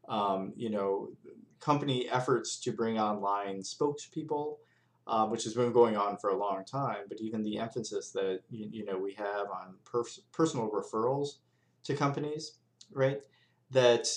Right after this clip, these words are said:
uh, you, in fact, as an individual, are much more likely to buy something from a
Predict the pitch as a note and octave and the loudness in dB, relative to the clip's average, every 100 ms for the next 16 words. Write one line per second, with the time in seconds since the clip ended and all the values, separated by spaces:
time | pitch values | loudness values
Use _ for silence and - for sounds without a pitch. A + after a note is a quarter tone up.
0 | D3+ B2+ A2+ A#2 D3+ D#3 C#3+ C#3+ C#3 C3 | 0 2 4 2 0 0 2 2 2 0
1 | A2+ A2+ A2 - B2+ C3 A2 G2 G2 - | -2 -4 -4 -2 -2 -2 -2 0 -2 -2
2 | G#2 G#2 A2 A2+ A#2+ G#2+ G#2+ G#2+ A2+ G#2+ | -4 -2 -6 -8 -6 -2 -2 -4 -6 -8
3 | A2+ G#2 G#2 A#2+ C3+ C3+ A2 G#2+ G#2 G#2 | -8 0 4 6 4 2 -2 -4 -8 -6
4 | A2 G2+ - A2 | -6 -6 -8 -10